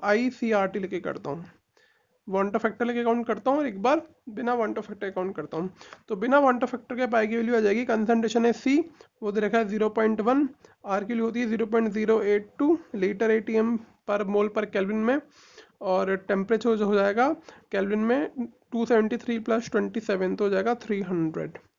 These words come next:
ठीक है। तो यहाँ से आपका जो पाई की वैल्यू आएगी वो आएगी थ्री हंड्रेड मल्ट-, थ्री हंड्रेड multiply पॉइंट ज़ीरो एट टू into पॉइंट वन, ठीक है। तो ये होगा टू पॉइंट फ़ोर सिक्स।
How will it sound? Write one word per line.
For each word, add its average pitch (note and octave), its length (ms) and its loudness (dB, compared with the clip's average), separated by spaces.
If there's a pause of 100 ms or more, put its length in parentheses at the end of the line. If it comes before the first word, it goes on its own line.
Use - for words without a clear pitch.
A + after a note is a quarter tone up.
(140)
ठीक C4 160 -8
है। G#4 60 2 (520)
तो B3 60 -8
यहाँ A3+ 320 0
से D#4 140 -2 (120)
आपका A#3 400 0
जो C4+ 120 -6 (100)
पाई A3 200 0
की A3+ 120 -8
वैल्यू G#3+ 340 -2
आएगी G3+ 380 2 (440)
वो G3+ 80 0
आएगी G3+ 300 -2 (100)
थ्री C4 240 -2
हंड्रेड A#3 500 0
मल्ट-, G#3 320 2 (920)
थ्री C4+ 220 -2
हंड्रेड A#3+ 400 0
multiply A3 640 2 (640)
पॉइंट A3 320 4
ज़ीरो A3+ 320 -2 (100)
एट A3 380 0
टू C#4+ 200 0 (340)
into A#3 360 4 (580)
पॉइंट A3 380 0 (720)
वन, F3 360 0 (420)
ठीक A#3+ 160 -8
है। D#4+ 100 0
तो - 380 -10
ये A#3+ 60 0
होगा C4 240 -2
टू C#4+ 200 4
पॉइंट C#4 280 0
फ़ोर A#3 200 -4
सिक्स। - 320 -16